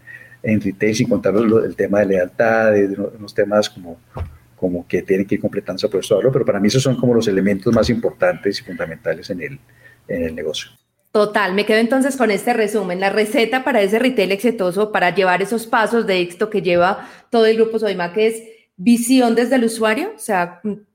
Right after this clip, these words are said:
Speaker 2: centrada en el consumidor, eh, pensar en conveniencia y en la conveniencia de ese usuario de manera completa e integral, em,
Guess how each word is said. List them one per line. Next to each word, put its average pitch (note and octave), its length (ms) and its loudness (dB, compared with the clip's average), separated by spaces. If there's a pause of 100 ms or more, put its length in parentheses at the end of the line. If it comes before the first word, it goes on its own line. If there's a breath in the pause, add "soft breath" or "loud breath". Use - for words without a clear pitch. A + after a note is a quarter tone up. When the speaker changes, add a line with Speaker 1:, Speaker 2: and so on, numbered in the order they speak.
(160)
Speaker 2:
centrada G#3+ 440 0
en A3 100 2
el A#3+ 100 0
consumidor, G#3+ 680 -2 (320 loud breath)
eh, G#3 600 -2
pensar A3 340 2
en A3+ 120 2
conveniencia G#3+ 840 2
y C#4 80 0
en G#3+ 80 4
la G3 100 0
conveniencia G3 460 0
de G#3+ 40 2
ese A#3 80 2
usuario A3+ 260 2
de A3 60 2
manera F#3 360 -2
completa G3+ 520 -2
e G3+ 40 -2
integral, G#3+ 640 -2 (340 soft breath)
em, G3+ 720 -2